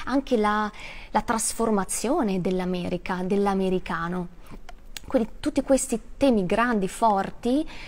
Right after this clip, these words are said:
condensati nella, attraverso la storia di questa famiglia che guarda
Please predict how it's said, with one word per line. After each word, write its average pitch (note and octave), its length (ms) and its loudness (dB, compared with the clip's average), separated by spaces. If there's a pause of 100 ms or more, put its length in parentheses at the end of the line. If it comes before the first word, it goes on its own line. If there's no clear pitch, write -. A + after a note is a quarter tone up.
(380)
condensati C4 1400 6
nella, G3 720 2
attraverso A#3+ 1120 2
la C4 120 0
storia G3+ 380 0
di G3+ 120 -2
questa G3 320 -4
famiglia F#3+ 440 -2
che F#3+ 220 -2
guarda F#3+ 840 0